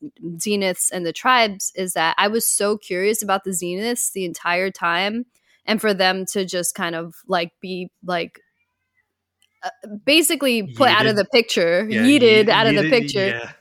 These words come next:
Speaker 1: You know, then it was like, "Damn, I spent this whole time, like, not really caring about the tribes with the exception of, like, their beliefs and stuff, but, like, kind of like, okay, I wanna know about this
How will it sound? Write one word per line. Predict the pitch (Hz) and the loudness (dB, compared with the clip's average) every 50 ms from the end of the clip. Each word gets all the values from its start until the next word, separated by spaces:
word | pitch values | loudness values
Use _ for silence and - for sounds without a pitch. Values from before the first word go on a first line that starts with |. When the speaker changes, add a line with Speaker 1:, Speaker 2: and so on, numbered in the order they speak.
| _ _ _ _ _ _ _ _ _ - | _ _ _ _ _ _ _ _ _ -4
Speaker 1:
You | 226 240 240 | 0 2 4
know, | 240 226 214 208 202 196 170 - - | 4 4 4 4 4 4 2 0 -4
then | - 208 196 196 196 190 247 247 262 262 | -6 -10 -8 -4 0 4 4 4 4 4
it | 254 240 226 | 2 0 0
was | 247 220 247 | 0 2 4
like, | 233 220 - - 202 | 4 2 2 0 0
"Damn, | 202 262 277 262 226 | 4 4 4 4 4
I | 226 | 2
spent | - - 330 339 269 | 0 0 0 -2 -2
this | 285 262 - | -2 -4 -2
whole | - 285 262 247 | 0 0 0 0
time, | - 285 285 262 254 | -2 -2 -2 -2 0
like, | 240 220 208 196 196 | -2 -2 -2 -2 -2
not | 208 196 208 214 | -2 0 0 0
really | 226 240 247 247 220 | 0 -2 -2 -2 -4
caring | - - 240 190 202 214 233 254 | -4 -4 -2 0 0 0 0 -2
about | 277 277 277 285 277 285 | -2 0 0 0 0 -2
the | 285 | -6
tribes | 269 - 320 302 294 285 269 269 247 | -6 -2 0 2 2 2 2 -2 -4
with | 220 220 208 - | -4 -6 -4 -4
the | 226 220 | -2 -4
exception | 208 196 - - 220 202 208 - 220 202 | -4 -4 -2 -2 -4 -4 -4 -4 -6 -6
of, | 196 185 | -6 -4
like, | 180 190 185 180 - | -2 -2 -2 -2 -2
their | - 185 185 | -2 -4 -2
beliefs | 175 185 180 175 185 196 214 - - | -2 -4 -6 -6 -6 -8 -8 -8 -8
and | 254 247 240 | -6 -4 -4
stuff, | - - 262 247 247 240 - | -2 0 2 0 0 0 -2
but, | 202 185 | -2 0
like, | 190 180 185 | 0 -2 -2
kind | - - 202 202 | -2 -4 -4 -4
of | 208 190 | -4 -2
like, | 196 190 190 185 - | -2 -2 -2 0 -2
okay, | 208 - - 202 | -4 -2 0 2
I | 185 | 2
wanna | 185 196 226 226 214 | 2 2 0 0 0
know | 214 196 185 185 202 208 | -2 -2 -2 0 0 0
about | 208 170 170 165 175 | 0 0 0 0 0
this | - 180 - | 0 -4 -4